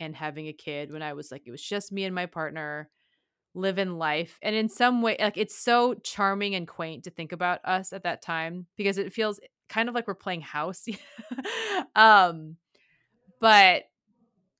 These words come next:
I mean, I, it did not feel like real major responsibility. I did, p-, you know, until, until I had the kid. Also because, you know, we were renting, we were renting at the time. So, like, we didn't have, like, the burdens of home ownership. And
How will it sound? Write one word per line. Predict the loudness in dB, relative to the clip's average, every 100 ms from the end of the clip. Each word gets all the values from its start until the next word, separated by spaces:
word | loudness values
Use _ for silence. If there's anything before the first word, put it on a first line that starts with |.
| _ _ _ _ _ -4
I | -2
mean, | -2 -4 -4
I, | -4 -2
it | -2
did | 0 0
not | 4 4 4 -2
feel | -6 -2 -2
like | 0 -2 -4
real | -14 -8 -4 -4 -6
major | -6 -8 -10 -12
responsibility. | -14 -14 -14 -14 -16 -16 -16 -14 -16 -18 -20 _ -6
I | -4
did, | -2 -6 -8
p-, | -14
you | -8 -6
know, | -6 -8
until, | -12 -10 -6 -6
until | -8 -10 -8
I |
had | -8 -10
the | -12
kid. | -12 0
Also | 2 2 0
because, | -2 -2 -4 -4
you | -10
know, | -10
we | -6
were | -4 -4
renting, | -4 -6 -4 -8 -6
we | -6
were | -2
renting | -2 -4 -6
at | -10
the | -12
time. | -8 -8 -8
So, | -8 -8
like, | -6
we | -6
didn't | -6 -6
have, | -6 -6
like, | -6 -6
the | -8
burdens | -4 -4 -4 -6 -8
of | -12
home | -8 -6
ownership. | -6 -8 -10 -10 -12 -12
And | -14 -16 -20